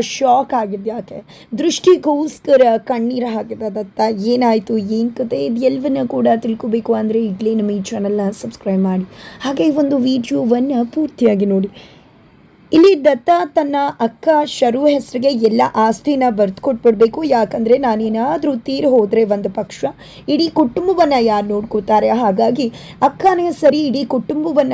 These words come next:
ನೋಡ್ಕೊಳ್ಳೋದಕ್ಕೆ ತನ್ನ ನಂತರ ಉತ್ತರಾಧಿಕಾರಿ ಆಗೋದು ತನ್ನ ಅಕ್ಕ ಅಂತಾನೆ ಯೋಚನೆ ಮಾಡಿದಂಥ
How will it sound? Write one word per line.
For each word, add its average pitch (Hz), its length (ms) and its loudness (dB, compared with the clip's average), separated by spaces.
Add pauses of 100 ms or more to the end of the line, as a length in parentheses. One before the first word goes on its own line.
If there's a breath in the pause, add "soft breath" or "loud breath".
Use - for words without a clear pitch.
ನೋಡ್ಕೊಳ್ಳೋದಕ್ಕೆ 226 800 0
ತನ್ನ 233 280 -2
ನಂತರ 240 440 0
ಉತ್ತರಾಧಿಕಾರಿ 214 880 0
ಆಗೋದು 208 380 -2
ತನ್ನ 214 240 -2 (100)
ಅಕ್ಕ 196 300 -4
ಅಂತಾನೆ 214 520 0 (960 loud breath)
ಯೋಚನೆ 311 460 0
ಮಾಡಿದಂಥ 247 640 0